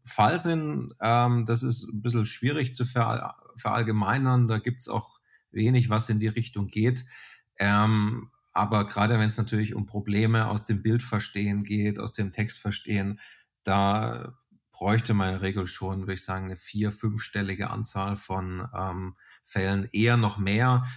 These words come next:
Aber wenn man vielleicht ein Modell hat, das schon mal auf ähnliche Daten vortrainiert wurde, dann reichen auch wieder wenige Daten. Man kann aber auch seine Daten nehmen und die kopieren und leicht verändern und kann somit seine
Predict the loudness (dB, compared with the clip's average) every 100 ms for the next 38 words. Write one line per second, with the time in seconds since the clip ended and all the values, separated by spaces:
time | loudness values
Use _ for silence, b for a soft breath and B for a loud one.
0 | B -2 0 2 2 2 0 0 0 -2
1 | 0 2 4 2 0 -6 -4 -4 -4 -6
2 | -2 0 2 2 0 0 -2 -2 -6 -2
3 | -2 0 0 0 -2 -4 -4 -4 -6 -4
4 | -4 -4 -6 -8 -8 -8 -4 0 2 2
5 | 0 0 0 -2 -4 B B B B B
6 | -6 0 4 6 6 6 4 2 2 2
7 | 2 2 2 2 2 4 6 6 4 2
8 | 0 -2 -4 -6 -10 -2 2 4 4 0
9 | 0 2 0 -2 -6 0 2 4 4 4
10 | 2 -2 -2 -4 -2 0 0 0 -4 -2
11 | -2 -4